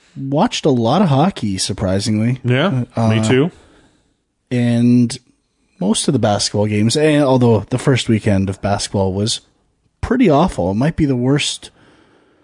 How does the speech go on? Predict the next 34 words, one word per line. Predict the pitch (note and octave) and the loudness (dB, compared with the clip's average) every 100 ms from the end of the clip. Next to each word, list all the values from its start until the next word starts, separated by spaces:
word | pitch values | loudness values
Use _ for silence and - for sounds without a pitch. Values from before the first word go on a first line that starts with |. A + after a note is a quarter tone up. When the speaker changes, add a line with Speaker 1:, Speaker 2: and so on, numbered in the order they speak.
| _ - | _ -2
Speaker 1:
opening | C#3+ C#3+ D#3 D3 | 0 2 2 4
weekend | D#3 - D#3 D#3 | 2 2 2 4
of | |
N | D#3 D#3 | 4 4
B | D#3 | 2
A | |
playoff | D#3 D#3 D3 | 2 2 2
go-, | E3 D#3 D#3+ - | 2 2 0 -4
games | C#3 D#3 E3 D3 | 0 2 2 0
I | D3 | 0
can | C#3+ | 0
remember. | C#3+ F3 B2 F2 | 2 2 0 0
Speaker 2:
Well, | D3 C#3+ C3+ | 0 0 0
I | D#3 | 0
mean, | C#3 C3+ | 2 2
there | C3+ | 4
was | C3 D3 | 2 2
only | C#3+ | 2
one | A#2 A#2+ A2+ | 2 2 2
upset | A2+ - G2+ F#2 G2+ | 0 -2 -2 -2 -2
in | G2 F#2 | -6 -6
game | G2 G2+ | -4 -4
one. | G2 G#2 E2+ F#2+ G#2+ _ - _ - | -2 -2 -2 -4 -8 _ -20 _ -6
Speaker 1:
Yeah, | F#3+ F3+ D#2 - - - | -2 0 -2 -10 -20 -4
and | D3 D#3 | 2 2
Speaker 2:
So | |
Speaker 1:
even | D3+ | 2
that | C#3+ C3+ - | 2 0 -2
game | C3+ B2 A2+ G#2+ _ A#2 | 0 2 2 -2 _ -4
was | A2 | -4
shit | - - C#3 G2+ - | -2 0 0 0 -2
until | B2+ B2 A2 | -2 0 0
the | G#2+ | 2
last | A2 G#2 - - | 2 0 -4 -10